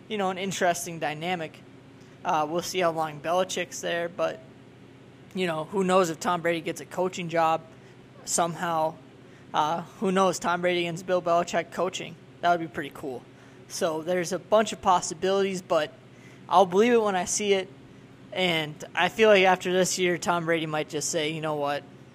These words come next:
Enough is enough. It's finally time to retire."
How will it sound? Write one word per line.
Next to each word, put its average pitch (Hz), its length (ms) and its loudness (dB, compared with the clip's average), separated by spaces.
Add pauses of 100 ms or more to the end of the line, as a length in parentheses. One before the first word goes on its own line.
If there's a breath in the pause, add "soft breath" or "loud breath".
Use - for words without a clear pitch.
(260)
Enough 185 340 4
is 180 160 -2
enough. 160 340 -2
It's 156 160 -6
finally 170 320 0
time 160 280 -2
to 175 80 -8
retire." 160 480 -2